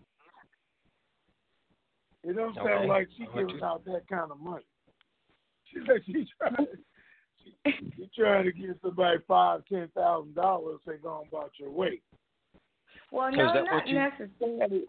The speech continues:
Speaker 3: I just know that, like, in her situation,
Speaker 2: <laughs>
Speaker 3: um, you know, I mean, this is my best friend, and so she would be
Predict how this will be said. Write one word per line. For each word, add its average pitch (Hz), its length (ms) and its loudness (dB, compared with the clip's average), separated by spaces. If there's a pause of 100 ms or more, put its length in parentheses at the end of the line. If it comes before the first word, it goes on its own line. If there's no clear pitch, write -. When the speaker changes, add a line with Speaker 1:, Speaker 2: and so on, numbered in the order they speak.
(320)
Speaker 3:
I 226 120 4
just 269 220 -4
know 220 540 0
that, 180 260 0
like, 160 240 -4
in 175 100 -6
her 196 240 -6
situation, 160 1000 -8
Speaker 2:
<laughs> - 480 -4
Speaker 3:
um, 156 480 -2 (380)
you 208 160 2
know, 170 240 2 (260)
I 208 60 -2
mean, 240 240 0
this 302 120 -4
is 269 80 -14
my 202 140 -8
best 151 280 -8
friend, 139 360 -10
and 165 280 -8
so 160 320 -2 (420)
she 247 180 0
would 202 260 -2
be 160 200 -10